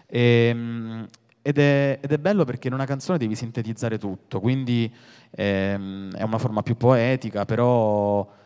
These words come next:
hai dei confini molto limitati. Invece con, eh, con un romanzo di trecentocinquanta pagine, non so,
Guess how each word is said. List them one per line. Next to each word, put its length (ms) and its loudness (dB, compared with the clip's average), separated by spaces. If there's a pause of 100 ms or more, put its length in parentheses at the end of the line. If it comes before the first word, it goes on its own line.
(160)
hai 500 -10
dei 100 -8
confini 340 -14
molto 280 -6
limitati. 520 -6 (100)
Invece 600 2
con, 260 -6
eh, 840 0
con 160 -2
un 60 4
romanzo 460 0
di 420 -2
trecentocinquanta 840 -10
pagine, 400 -4
non 140 -12
so, 280 -4